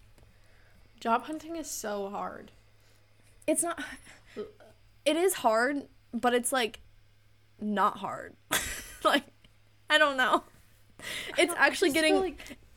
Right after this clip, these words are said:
Speaker 2: it's getting replies that's hard. Actually, like, going out and looking for stuff is not that hard, I feel like, to me.
Speaker 1: No. But, like, I,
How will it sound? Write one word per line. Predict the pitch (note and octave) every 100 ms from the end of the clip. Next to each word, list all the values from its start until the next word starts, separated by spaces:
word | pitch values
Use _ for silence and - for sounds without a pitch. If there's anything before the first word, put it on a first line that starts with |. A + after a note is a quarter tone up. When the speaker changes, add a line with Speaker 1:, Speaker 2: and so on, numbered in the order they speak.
| - - - -
Speaker 2:
it's | C#4 A#3+
getting | A3 C#4 D#4 D4+ -
replies | A3+ A#3 - - G#3+ G#3 F3+ F3
that's | F3 -
hard. | F#3 A#2 - - G#3 A3
Actually, | B3+ - C#4+
like, | A#3
going | G#3+ G#3+ G#3+
out | G#3+
and | F3+
looking | F3+ G3+ C4
for | C4+
stuff | C#4 D4 C#4
is | - G#3
not | F#3 - -
that | - F#3
hard, | - - -
I |
feel | - -
like, | - - -
to | C4
me. | B3 F#3 A#3 - - - - - - - - - - - A3+
Speaker 1:
No. | G#3+ - - - - - - - -
But, | A#3 A3 G#3+ G3 - - - - - -
like, | A#3 A#3 A3 - - -
I, | -